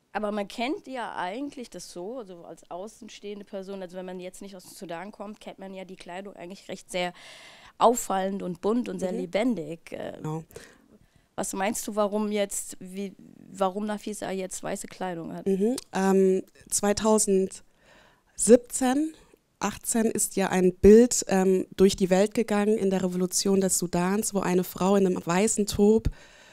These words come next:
Speaker 2: sich hinstellt und Revolution ruft. Und, ähm, das weiße Tob ist ein Symbol im Sudan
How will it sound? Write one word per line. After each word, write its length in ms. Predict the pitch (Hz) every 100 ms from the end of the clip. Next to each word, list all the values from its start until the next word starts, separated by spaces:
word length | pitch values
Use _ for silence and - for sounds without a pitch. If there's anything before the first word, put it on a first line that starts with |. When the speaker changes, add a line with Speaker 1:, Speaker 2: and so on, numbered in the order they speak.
| - _
Speaker 2:
sich 200 | - 208
hinstellt 460 | 247 254 - 220
und 60 | 214
Revolution 720 | 208 202 196 202 - 208 214
ruft. 400 | 175 160 156 -
Und, 320 | - 190 190 -
ähm, 380 | 190 190 185 190 -
das 200 | 196 -
weiße 320 | 190 214 220
Tob 280 | 220 233 226
ist 140 | 214 -
ein 140 | 190
Symbol 460 | 185 180 185 220 247
im 140 | 202
Sudan 560 | 190 180 180 196 247